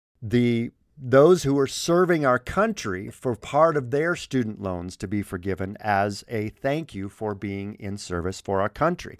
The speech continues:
Because some of them went off to war or went off to serve, and they were gone for a year at the time, and they really weren't doing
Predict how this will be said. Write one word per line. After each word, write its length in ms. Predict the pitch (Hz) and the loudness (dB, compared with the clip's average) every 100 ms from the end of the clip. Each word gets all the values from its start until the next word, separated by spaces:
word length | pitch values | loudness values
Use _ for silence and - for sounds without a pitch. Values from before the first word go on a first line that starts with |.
| _ _ _ | _ _ _
Because 320 | 135 127 139 117 | -4 2 2 4
some 260 | 147 170 | 2 4
of 120 | 160 | 2
them 200 | 123 127 | 2 2
went 160 | 127 113 | 2 2
off 240 | 107 113 - | 2 0 -4
to 100 | 98 | -4
war 540 | 110 165 143 104 113 - - _ | 0 4 4 4 -2 -10 -20 _
or 440 | 123 117 113 110 - | 2 4 6 4 -2
went 240 | 123 123 | 0 2
off 280 | 117 117 - | 4 2 -2
to 240 | - 117 107 | -4 -2 -2
serve, 680 | - 170 190 139 113 123 - - | -4 -2 2 2 0 -2 -4 -8
and 540 | 113 107 101 101 101 - _ - | -4 -2 -4 -4 -8 -16 _ -4
they 240 | 107 139 | 4 6
were 140 | 165 143 | 6 2
gone 380 | 131 143 160 156 | 4 4 4 2
for 460 | - 120 117 117 | 0 2 2 0
a 60 | 117 | -6
year 560 | 104 120 220 202 101 101 | -4 0 2 4 2 0
at 100 | 104 | -6
the 80 | 101 | -4
time, 400 | 101 92 107 120 | -2 0 0 -2
and 220 | 113 110 | -2 0
they 280 | 113 113 110 _ _ | 0 0 -4 _ _
really 400 | 107 104 139 139 | -4 2 4 6
weren't 320 | 123 127 131 - _ _ 117 98 | 4 4 2 -4 _ _ -10 2
doing 460 | 123 143 123 120 | 4 4 2 -2